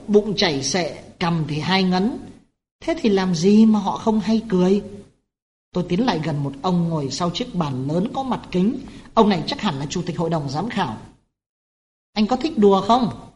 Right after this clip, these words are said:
ông ta hỏi. Tôi đưa mắt quan sát tất cả mọi người có mặt trong phòng.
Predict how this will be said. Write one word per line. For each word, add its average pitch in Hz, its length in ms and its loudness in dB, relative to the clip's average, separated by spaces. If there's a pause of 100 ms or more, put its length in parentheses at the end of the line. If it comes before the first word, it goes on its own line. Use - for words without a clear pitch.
(300)
ông 170 140 -6
ta 147 120 -6
hỏi. 135 260 -8 (760)
Tôi 220 100 4
đưa 226 120 6
mắt 247 200 2
quan 190 180 2
sát 294 240 -4
tất 320 140 -8
cả 160 120 -4
mọi 139 180 -6
người 151 220 -4
có 180 80 -6
mặt 190 220 -4
trong 165 200 -4
phòng. 131 220 -6